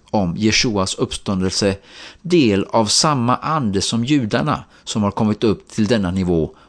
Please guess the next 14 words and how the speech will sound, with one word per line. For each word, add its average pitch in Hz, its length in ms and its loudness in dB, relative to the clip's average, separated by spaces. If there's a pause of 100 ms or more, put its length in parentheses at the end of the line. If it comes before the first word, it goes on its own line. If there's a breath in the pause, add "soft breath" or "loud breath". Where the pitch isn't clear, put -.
(100)
och 170 100 0
de 127 180 4
kommer 139 280 0
också 151 380 2
att 117 200 0
räknas 131 560 0
bland 98 220 0
de 92 160 2
rakryggade 101 1040 0
och - 240 -12
får 113 120 0
kallas 95 440 -2
för 71 140 -4
Jeshurun. 80 720 0